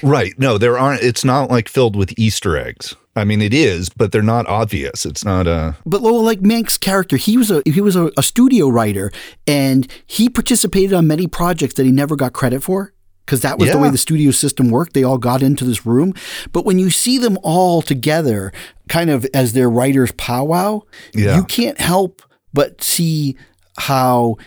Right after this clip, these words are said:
Speaker 2: he brought that dynamic into the script with Citizen Kane in the scenes
Speaker 1: Mm-hmm.
Speaker 2: when Kane has his early days in the paper. And he's got his buddies.
Speaker 1: Yep, absolutely.
Speaker 2: I saw this relationship in the movie with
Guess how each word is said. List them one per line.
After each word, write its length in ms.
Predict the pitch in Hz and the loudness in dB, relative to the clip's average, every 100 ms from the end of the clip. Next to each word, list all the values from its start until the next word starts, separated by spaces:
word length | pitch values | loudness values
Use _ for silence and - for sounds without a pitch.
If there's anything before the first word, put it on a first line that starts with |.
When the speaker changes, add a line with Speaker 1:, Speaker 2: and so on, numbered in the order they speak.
| _ | _
Speaker 2:
he 320 | - 147 151 | -6 -2 0
brought 460 | 123 123 139 156 143 | 0 0 2 0 0
that 260 | 139 143 | -2 0
dynamic 640 | 135 131 127 135 139 127 - | 0 2 4 4 4 0 0
into 240 | 139 131 | 0 2
the 120 | 120 | 0
script 500 | 113 - 135 147 - | 0 -2 0 0 0
with 140 | 123 120 | -2 0
Citizen 480 | - 151 139 139 123 | 0 0 0 0 0
Kane 520 | - 151 131 135 160 | 0 2 4 4 2
in 220 | - 143 | 2 2
the 140 | 139 | 2
scenes 520 | 123 - 143 139 151 127 | 0 0 2 4 2 2
Speaker 1:
Mm-hmm. 120 | 127 | 4
Speaker 2:
when 360 | 135 135 139 - | 6 6 4 0
Kane 300 | - 151 151 | -2 0 2
has 240 | 147 143 | 0 0
his 160 | 143 135 | 0 -2
early 280 | 147 143 143 | 0 2 2
days 240 | 139 143 151 | 2 2 2
in 60 | |
the 60 | 147 | 0
paper. 380 | - 285 - - - - - - - _ - | 0 -2 -4 -10 -18 -16 -16 -18 -20 _ -4
And 200 | 135 135 | 0 2
he's 200 | 143 131 | 0 0
got 140 | 160 | 0
his 100 | 170 | 0
buddies. 640 | - 269 277 165 - - - _ _ | 0 0 0 -2 -4 -8 -10 _ _
Speaker 1:
Yep, 220 | 110 170 - - | -2 -2 -6 -6
absolutely. 640 | 110 113 117 135 90 67 - - | -4 -2 0 0 0 -6 -12 -6
Speaker 2:
I 400 | 131 160 175 175 - | -2 0 0 -2 -6
saw 300 | - - 127 | -2 0 2
this 180 | 131 - | 0 0
relationship 800 | 120 127 127 127 110 113 - _ - | 2 2 2 0 0 -2 -4 _ -2
in 140 | 127 | 2
the 80 | 120 | 4
movie 420 | 143 185 117 107 | 4 2 2 0
with 560 | 98 110 107 104 95 | -2 -4 -2 -4 -8